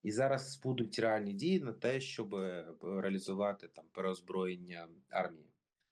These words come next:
Але в Макрона, в нього випадає цікава комбінація. Він випадає як перевернутий верховний жрець, він випадає, е, як, е, перевернутий,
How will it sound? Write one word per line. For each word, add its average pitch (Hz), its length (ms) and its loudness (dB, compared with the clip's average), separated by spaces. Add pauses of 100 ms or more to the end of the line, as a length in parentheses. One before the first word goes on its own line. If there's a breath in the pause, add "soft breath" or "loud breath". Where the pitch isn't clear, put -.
(840)
Але 120 540 2 (1120 soft breath)
в 110 220 4
Макрона, 147 460 2
в 131 80 -4
нього 131 300 0
випадає 117 420 0
цікава 107 420 -4
комбінація. 98 680 -6
Він 117 140 -2
випадає 95 440 2
як - 140 -6
перевернутий 123 720 0
верховний 110 520 -2
жрець, 85 580 -4
він 98 240 -6
випадає, 95 680 2 (640 soft breath)
е, 90 680 2
як, 98 460 0
е, 87 520 2 (100)
перевернутий, 104 1040 -2